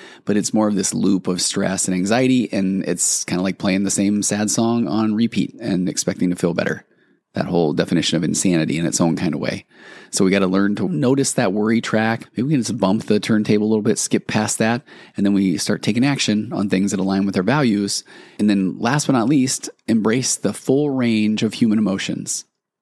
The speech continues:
And this, this one's bigger. And I know I'm talking about these takeaways and let's wrap things up, and I'll make this quick. But I'm so focused and, and loving and obsessed a bit with this concept of self-differentiation.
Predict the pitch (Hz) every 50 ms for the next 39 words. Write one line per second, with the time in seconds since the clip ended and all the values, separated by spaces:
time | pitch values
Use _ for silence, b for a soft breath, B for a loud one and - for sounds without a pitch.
0 | _ - 107 107 107 107 110 104 - 87 107 110 - - - 117 135 165 170 -
1 | 147 143 170 - - 294 262 208 139 117 107 - - 135 113 104 110 98 - 85
2 | - - - 87 107 107 107 110 113 117 120 117 117 107 - 113 107 113 104 101
3 | 104 - 95 90 98 92 - - - 110 98 - 95 95 87 90 98 92 87 90
4 | - 107 90 98 87 87 98 92 - - - 101 98 - - 90 90 92 - 92
5 | - - - 90 98 98 98 - - 113 95 90 - 101 - - - 98 85 -
6 | - B B B B B B B B _ - 107 104 107 107 110 110 101 104 92
7 | - - - 120 131 147 156 165 160 156 151 240 233 - - 117 123 - 110 101
8 | - - - 104 104 101 101 98 - - 92 104 98 95 98 107 110 110 120 117
9 | 110 110 104 110 104 87 - - 104 104 - - - 92 98 101 - - - 87
10 | 90 101 101 - - _ - 90 98 101 87 - - - - - 101 104 - -
11 | - 98 95 - - 90 95 - - - - - 90 101 - - 143 180 165 -
12 | - - -